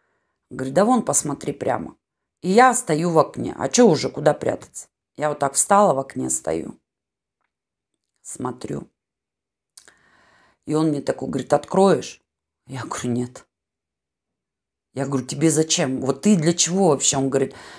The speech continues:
"Блядь, я тебя два месяца искал. Я тебя два месяца искал. Я просто в шоке. Я в шоке от того, что ты живёшь в двух шагах от меня". Представь.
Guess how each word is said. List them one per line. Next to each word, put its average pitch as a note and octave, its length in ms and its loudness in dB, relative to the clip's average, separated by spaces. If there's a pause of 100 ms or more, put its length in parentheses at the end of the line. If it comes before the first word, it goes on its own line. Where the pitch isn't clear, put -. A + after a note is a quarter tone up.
(140)
"Блядь, E3 300 2
я D3 60 -2
тебя C#3+ 200 -2
два D3+ 200 0
месяца D#3 480 -4
искал. - 400 -12 (1080)
Я C3 60 -10
тебя F3 160 0
два F3 200 6
месяца G#3 580 0
искал. B2 460 -8 (720)
Я D#3+ 100 -4
просто E3+ 400 0
в - 80 -2
шоке. - 680 0 (540)
Я F#3+ 180 6
в - 80 2
шоке B3+ 480 4
от F#3 180 0
того, G3 280 2
что - 200 -4
ты - 140 -2
живёшь E3+ 480 2
в C#3 80 -6
двух D3+ 220 -2
шагах D3 560 0
от - 180 -14
меня". B2 380 -8 (680)
Представь. - 520 -2